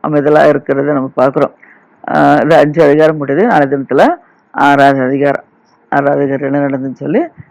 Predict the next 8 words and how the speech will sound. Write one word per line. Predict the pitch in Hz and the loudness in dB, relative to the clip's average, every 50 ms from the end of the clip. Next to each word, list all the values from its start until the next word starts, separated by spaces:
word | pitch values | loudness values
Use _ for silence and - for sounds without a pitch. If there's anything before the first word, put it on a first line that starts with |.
| _ _ | _ _
நாளை | - 135 139 139 131 | -6 -4 -4 -2 -4
தினத்துல | 131 131 131 127 131 135 131 | -4 -6 -8 -8 -8 -8 -6
பார்ப்போம். | 127 131 135 127 123 139 151 190 220 | -4 -4 -4 -4 -2 -4 -4 -4 -4
கர்த்தர் | - 143 143 - - 135 | -4 -6 -6 -8 -8 -8
தாமே | 135 131 131 | -6 -4 -4
இதை | 131 135 131 | -4 -4 -4
ஆசீர்வதிப்பாராக. | 131 135 131 - - - 123 113 - - - - - - - - - | -4 -4 -6 -6 -4 -4 -4 -2 -2 -2 -2 0 0 0 0 -2 -2
ஆமென். | - - - - | -4 -6 -10 -12